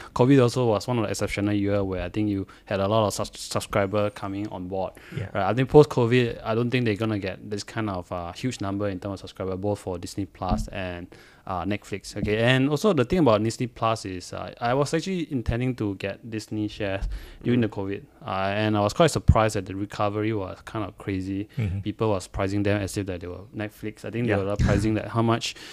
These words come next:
Speaker 1: the revenue, the number of users that they're getting, and so far I think they get quite a number of users. And but
Speaker 2: Mm.
Speaker 1: I was expecting that the park, you know, the resorts,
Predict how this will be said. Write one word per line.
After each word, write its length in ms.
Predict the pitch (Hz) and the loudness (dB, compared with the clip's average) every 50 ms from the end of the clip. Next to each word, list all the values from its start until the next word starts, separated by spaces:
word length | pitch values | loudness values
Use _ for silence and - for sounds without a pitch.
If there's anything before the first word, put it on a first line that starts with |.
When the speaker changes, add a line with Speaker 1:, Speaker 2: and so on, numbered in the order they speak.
| - - | -12 -4
Speaker 1:
the 100 | - 117 | -2 0
revenue, 640 | 107 107 107 104 110 110 110 113 113 110 113 113 117 | 2 2 2 0 0 0 0 0 0 0 0 -2 -2
the 100 | 107 98 | -4 -2
number 260 | 98 101 107 107 113 | -2 -2 0 2 2
of 40 | 107 | 2
users 360 | 104 101 101 107 107 107 104 | 2 2 2 2 0 0 0
that 120 | 101 98 90 | -2 -4 -6
they're 100 | 92 92 | -8 -6
getting, 420 | 98 98 95 - 113 110 123 135 - - | -6 -6 -6 -4 -2 -4 -4 -4 -6 -6
and 340 | 98 98 95 98 98 - | -4 -4 -4 -4 -6 -6
so 140 | - - 123 | -2 -2 0
far 160 | 123 135 123 120 | 4 4 4 4
I 20 | |
think 160 | 95 120 120 | 2 0 -2
they 120 | 107 98 92 | -4 -4 -6
get 240 | - 101 98 156 - | -8 -12 -14 -14 -14
quite 240 | - - 113 101 | -8 -6 -6 -4
a 40 | 98 | -4
number 280 | 95 98 101 101 104 104 | -4 -4 -2 0 0 0
of 100 | 92 87 | -2 -2
users. 400 | 92 98 98 95 101 95 - - | -2 -4 -2 -2 -4 -4 -4 -6
And 240 | - 131 139 160 160 | -4 -2 -2 2 4
but 140 | 156 151 107 101 | 4 2 2 0
Speaker 2:
Mm. 120 | 107 - | -4 -2
Speaker 1:
I 60 | 139 | 2
was 200 | 143 143 147 139 | 4 4 4 4
expecting 380 | 151 139 - - 160 - - 180 | 2 0 0 -2 -2 0 0 0
that 120 | 175 147 117 | 2 2 4
the 400 | 107 104 101 101 98 95 101 - - - - - - - - - | 4 4 4 2 2 0 -4 -6 -12 -20 -20 -20 -20 -20 -2 4
park, 220 | - 139 131 - - - - - 147 139 | 4 4 4 4 -2 -14 -20 -16 -12 -8
you 60 | 127 | -6
know, 160 | 113 113 113 | -2 -2 0
the 80 | 113 104 | 0 0
resorts, 600 | 98 104 101 104 117 110 110 113 110 - - | 0 -2 2 4 6 6 6 4 2 0 -6